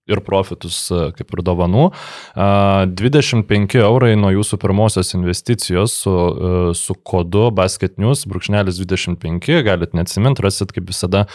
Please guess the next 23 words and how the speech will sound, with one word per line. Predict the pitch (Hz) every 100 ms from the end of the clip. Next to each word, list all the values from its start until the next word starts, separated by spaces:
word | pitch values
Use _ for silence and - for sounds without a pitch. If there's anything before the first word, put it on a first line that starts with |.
| - - -
e, | 101 101 95
tinklalaidės | 95 104 107 101 98 -
aprašyme, | 104 - 113 117 113 - 95 90
e, | 87 90 92 90
tuos | - 101 -
visus, | 87 - 98 - -
e, | 92 87 85
burtažodžius. | 87 90 - 104 135 214 - - - - -
Tai | - 104 101 98 82
tikrai | - 104 107 92 85
nepraleiskit | 92 85 95 104 104 92
galimybės, | 92 90 110 143 117 -
pradėkit, | 92 98 95 87 - -
e, | 87 82
kad | - 95
ir | 87
šiandien, | - 127 131 104 95 _ _
kad | 101 92
ir | 95
dabar | 92 113 123
galit | 104 95 -
užpauzinti | - - 110 110 101
podcastą, | - 95 107 104 - 98 90 87